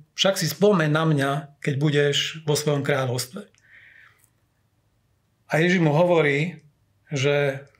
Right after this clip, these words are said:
"Amen ti hovorím, dnes budeš so mnou v raji." To znamená, že toto bolo na jeho záchranu. Nevyznával formálne nejaké hriechy, len uvidel Ježiš obrat vlastne v jeho svedomí, v jeho rozmýšľaní, jeho postoji.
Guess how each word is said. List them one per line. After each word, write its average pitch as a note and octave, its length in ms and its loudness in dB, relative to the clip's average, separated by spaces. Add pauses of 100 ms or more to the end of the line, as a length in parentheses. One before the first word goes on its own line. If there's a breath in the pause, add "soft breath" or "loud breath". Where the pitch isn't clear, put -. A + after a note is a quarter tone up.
"Amen D#3+ 240 0
ti D#3+ 80 -4
hovorím, C#3 400 0
dnes D#3 400 -2
budeš C3+ 480 -6
so - 160 -6
mnou C3+ 240 -4
v B2+ 80 -6
raji." A#2+ 200 -6 (360)
To C#3+ 40 -4
znamená, D3+ 360 0
že D#3 160 -2
toto D#3 480 0
bolo D#3+ 240 0
na D#3 160 0
jeho D3+ 80 0
záchranu. D#3 720 -2 (1300 loud breath)
Nevyznával D#3 560 2
formálne D3+ 480 2
nejaké D3+ 320 0
hriechy, D3 480 -2
len D#3 320 -2
uvidel E3 760 0
Ježiš D#3 600 -2
obrat E3 560 0 (240)
vlastne D3 480 -2
v D#3 160 0
jeho D3 160 0
svedomí, D3+ 640 0
v D#3 80 2
jeho D3 80 0
rozmýšľaní, D3+ 640 0
jeho D#3+ 80 0
postoji. D#3 720 -2